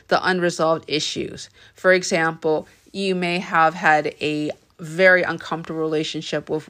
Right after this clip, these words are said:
a close family member, and they tell you, "You should still be in contact with them, they're family." But it's avoiding the real painful issue that this,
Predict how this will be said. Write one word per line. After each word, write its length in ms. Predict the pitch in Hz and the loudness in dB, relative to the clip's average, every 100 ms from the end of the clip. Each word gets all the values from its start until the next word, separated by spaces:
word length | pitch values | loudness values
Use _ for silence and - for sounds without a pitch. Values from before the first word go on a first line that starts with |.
| - | -2
a 240 | 151 143 143 | 0 0 -2
close 320 | - - 165 | -6 -4 -4
family 420 | - 156 156 156 151 | -2 -2 -2 -2 -4
member, 400 | 151 151 151 151 - - | -2 -2 -4 -4 -10 -10
and 240 | - 175 170 | -4 0 2
they 120 | 175 | 2
tell 300 | - 165 170 | 2 2 2
you, 260 | 156 156 - | 0 -4 -6
"You 140 | 175 | -8
should 180 | 226 226 | -4 -4
still 220 | 214 208 | -2 -2
be 120 | 196 | -2
in 100 | 185 | -2
contact 460 | 170 180 180 180 165 | -4 -4 -4 -2 -2
with 160 | 156 - | -4 -4
them, 200 | 156 151 | -6 2
they're 200 | 175 170 | 4 4
family." 720 | - 170 165 156 151 135 - _ _ - - _ - | 0 -2 0 -2 -6 -6 -12 _ _ -20 -20 _ 2
But 280 | 180 175 - | 4 4 0
it's 160 | 180 | 0
avoiding 580 | 175 160 175 180 175 170 | 0 0 0 0 0 -2
the 200 | 165 160 | -2 -2
real 380 | 156 156 175 175 | -2 -2 0 0
painful 460 | 175 - 170 170 165 | -2 -6 -6 -6 -6
issue 300 | 170 180 170 | -4 -6 -6
that 300 | 160 160 - | -2 -2 -2
this, 200 | 175 160 | -6 -8